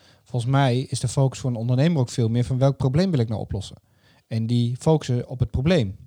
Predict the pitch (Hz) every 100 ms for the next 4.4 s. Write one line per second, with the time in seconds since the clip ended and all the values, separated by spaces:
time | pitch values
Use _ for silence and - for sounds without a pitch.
0 | - - 123 127 123 120 208 175 - 131
1 | 123 127 117 - - 185 170 117 139 123
2 | 135 110 135 170 269 - _ - 127 123
3 | 139 160 151 156 - 101 143 151 143 -
4 | 160 127 98